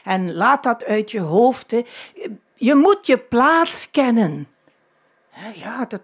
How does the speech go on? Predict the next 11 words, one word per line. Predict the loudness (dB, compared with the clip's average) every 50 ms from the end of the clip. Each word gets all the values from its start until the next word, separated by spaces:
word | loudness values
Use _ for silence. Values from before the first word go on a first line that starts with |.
| _ _
dat, | -6 -6 -6 -6 -6 -4
eh, | -2 -2 -2
eh, | -4 -6 -10 -20 -20 -20 -20 -12 -8 -6 -6 -4
je | -2 -4 -4
kon | 0 2 2 4 4
niet | 4 2 2 -2
zomaar | -6 -4 -2 -2 -2 0 0 2 4 4 2 0 -2
uit | -4 -2 -2 -2 -4
je | -8 -14
vakje | -12 -12 -12 -12 -10 -12 -12
stappen. | -12 -10 -10 -10 -12 -12 _ -20 -20 -20